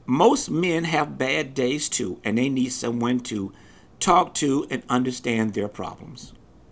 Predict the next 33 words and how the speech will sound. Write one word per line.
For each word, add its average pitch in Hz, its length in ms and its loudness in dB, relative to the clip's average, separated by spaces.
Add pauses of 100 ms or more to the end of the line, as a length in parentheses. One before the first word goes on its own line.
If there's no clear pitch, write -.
(120)
They 143 100 8
will 139 80 6
also 123 440 2
bring 123 380 2
encouragement 139 680 -2 (380)
and 123 160 2
inspiration. 165 760 -2 (840)
Now, 147 360 4
this 190 240 6
is 240 120 2
very 170 280 4
important 143 500 0
for 127 220 0
a 101 40 2
man 151 300 2
because 127 500 -4 (200)
men 214 480 4
need 185 340 -2
women 160 360 0 (160)
to - 240 -8
uplift 127 580 0
them, 185 320 -2 (540)
make 139 260 -2
them 117 300 0
feel 214 280 2
good, 180 480 2 (220)
to 156 120 -6
help 160 180 -2
them 117 220 2
be 214 280 2
better, 175 480 0 (260)
create, 185 580 2 (320)
expand, 175 640 -2